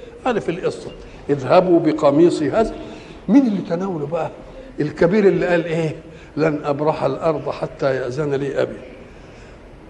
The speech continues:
قال له: "أيها العزيز، إنني الذي حملت القميص بدم كذب إلى أبي، فدعني أحمل هذا القميص لأبي"، عشان دي تيجي أعملها. خليني أقابل أعملها بقى.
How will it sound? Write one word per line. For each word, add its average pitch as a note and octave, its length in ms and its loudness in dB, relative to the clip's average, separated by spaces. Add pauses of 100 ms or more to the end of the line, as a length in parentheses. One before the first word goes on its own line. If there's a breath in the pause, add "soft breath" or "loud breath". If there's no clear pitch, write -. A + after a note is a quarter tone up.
قال D#3+ 220 2
له: E3 120 4
"أيها E3+ 320 6
العزيز، D#3 800 2
إنني F#3 500 4
الذي F#3+ 500 2
حملت G3 720 0
القميص F#3 960 2
بدم F3+ 760 4 (100)
كذب G3+ 380 4
إلى G#3 360 2
أبي، A3+ 400 4
فدعني A3+ 540 6
أحمل A3+ 280 2
هذا G3+ 280 2
القميص G3 400 -2
لأبي"، E3 240 2 (320)
عشان G3+ 300 4
دي A3+ 100 4
تيجي G3+ 220 4
أعملها. - 640 6 (1400)
خليني F#3 360 4
أقابل F#3 380 8
أعملها C#3+ 460 4
بقى. - 300 -4